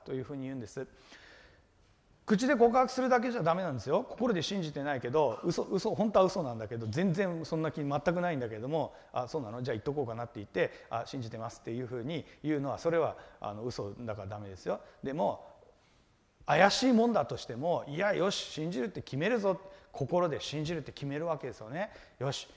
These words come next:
えー、その信じることにしよう」と決める。で、そしてそれを公に言い表すなら、その人をイエス様は確かに救いに入れてくださる。これが約束で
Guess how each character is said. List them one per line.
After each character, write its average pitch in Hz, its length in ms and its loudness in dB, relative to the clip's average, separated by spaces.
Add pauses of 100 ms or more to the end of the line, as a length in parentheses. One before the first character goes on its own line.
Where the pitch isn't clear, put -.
(140)
え 107 80 -10
ー、 - 20 -16
そ - 80 -14
の 113 100 -10
信 131 160 -10
じ 123 60 -6
る 123 60 -6
こ 123 100 -6
と 120 80 -6
に 113 60 -6
し 110 100 0
よ 170 120 8
う」 170 80 -2 (280)
と 104 80 -10
決 117 140 -12
め 131 100 -4
る。 127 140 -8 (180)
で、 - 340 0
そ 190 140 -4
し - 120 -8
て - 420 0
そ 202 160 -4
れ 262 100 2
を 277 240 2 (220)
公 190 460 -4
に 175 200 -10 (340)
言 139 180 0
い 208 40 4
表 220 240 -2
す 190 140 -10
な 147 100 -6
ら、 117 180 -10 (300)
そ - 140 -12
の 110 80 -10
人 139 200 -8
を 190 300 -2 (280)
イ 110 40 -8
エ - 20 -12
ス - 60 -14
様 117 200 -12
は 170 280 -4 (100)
確 - 220 -10
か 185 100 -6
に 185 240 -2 (160)
救 - 320 -2
い 190 60 0
に 151 120 -2 (160)
入 117 140 -6
れ 165 80 -6
て 185 140 -6
く - 200 -16
だ 147 140 -4
さ 220 140 0
る。 165 80 0 (240)
こ 170 80 0
れ 190 80 2
が 123 120 0 (300)
約 117 260 -8
束 165 220 -4
で 127 180 -2